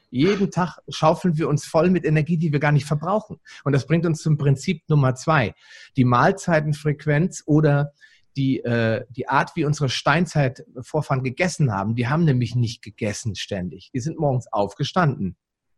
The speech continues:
und dann haben die erstmal Hunger gehabt. Ja? Weil die ja nie wussten, was die jetzt kriegen, haben die abends nichts aufgehoben. Die haben gegessen, was sie übrig hatten, und am nächsten Morgen begann das Spiel von neuem.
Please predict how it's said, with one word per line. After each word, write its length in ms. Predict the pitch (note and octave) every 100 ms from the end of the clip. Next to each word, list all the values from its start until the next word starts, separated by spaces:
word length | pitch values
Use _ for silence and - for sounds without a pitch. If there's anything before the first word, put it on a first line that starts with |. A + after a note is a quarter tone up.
| _ -
und 140 | D3+
dann 140 | C3+
haben 140 | B2 A#2+
die 80 | A#2
erstmal 360 | G#2 - A#2
Hunger 260 | C#3 B2+ B2
gehabt. 440 | G#2+ G2+ F#2+ - _ _ _ _ -
Ja? 180 | A#2 - -
Weil 160 | D#3 E3+
die 80 | F3
ja 120 | D3
nie 280 | D3+ F#3 C3
wussten, 400 | C#3 - C#3+ B2+
was 200 | A#2+ -
die 120 | A2
jetzt 260 | G#2 -
kriegen, 560 | - C#3 D3+ B2 D#3+ - _ _ -
haben 200 | B2+ A#2+
die 140 | -
abends 360 | A2+ A2 A2 F3
nichts 340 | G3+ - -
aufgehoben. 800 | - - - - G2 F#2+ B2 D#3+ _ _ C#3
Die 120 | A#2
haben 140 | A2+
gegessen, 560 | A2+ G#2 B2 B2+ - D3+
was 180 | B2+ -
sie 100 | A#2+
übrig 480 | D3+ A#2+ D3+ D3
hatten, 300 | D#3 D#3 G#3 - - -
und 120 | C#3+
am 120 | C3 A#2+
nächsten 360 | A#2 - -
Morgen 280 | D3+ C3+ C#3
begann 300 | C3 A#2+ A2
das 100 | G#2
Spiel 220 | - G#2+
von 180 | - G#2+
neuem. 340 | D3 C3+ F2